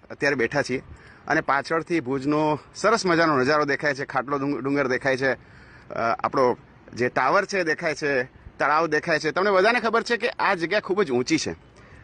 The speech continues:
પણ સાથે તમે નવાઈની વાત એ પણ જોતા હશો કે આપણી સાથે જે પરિવાર છે એ પરિવારના મોભી અહીંયા વ્હીલચેરમાં હાજર છે.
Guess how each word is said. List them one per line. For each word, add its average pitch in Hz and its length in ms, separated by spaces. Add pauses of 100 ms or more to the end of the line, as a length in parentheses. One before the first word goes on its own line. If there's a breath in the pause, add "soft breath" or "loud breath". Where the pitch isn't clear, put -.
(300 loud breath)
પણ 277 100
સાથે 202 320
તમે 269 180
નવાઈની 220 360
વાત 254 160
એ 202 80
પણ 247 160
જોતા 208 340
હશો 190 220
કે 202 160
આપણી 175 240
સાથે 139 540 (400 soft breath)
જે 160 120
પરિવાર 151 400
છે 120 240 (240)
એ 160 60
પરિવારના 143 460
મોભી 135 440 (520 loud breath)
અહીંયા 151 240
વ્હીલચેરમાં 127 480
હાજર 101 280
છે. 104 200